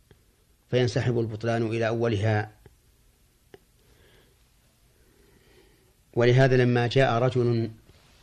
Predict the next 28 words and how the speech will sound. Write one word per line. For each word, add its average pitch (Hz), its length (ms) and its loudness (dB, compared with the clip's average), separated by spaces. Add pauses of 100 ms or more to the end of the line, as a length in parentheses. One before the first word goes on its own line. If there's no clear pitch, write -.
(140)
إلى 117 160 0
أهل 113 240 0
قباء 110 460 -6 (1080)
وهم 120 220 0
يصلون 113 360 -2
صلاة 107 260 0
الفجر 127 460 0 (840)
متجهين 117 640 2
إلى 110 320 0
بيت 110 220 0
المقدس 123 580 0 (800)
والكعبة 110 440 0
خلف 110 400 -4
ظهورهم، 110 580 0 (1000)
قال 127 220 2
لهم: 123 280 2
"إن 117 160 -4
النبي 117 400 -2
صلى 110 180 -4
الله 117 140 -2
عليه 113 120 -2
وسلم 117 320 -4
أنزل 113 320 -2
عليه 113 260 0
الليلة 117 240 -2
قرآن 117 540 0 (720)
وقد 117 240 -2 (140)
أمر 113 440 2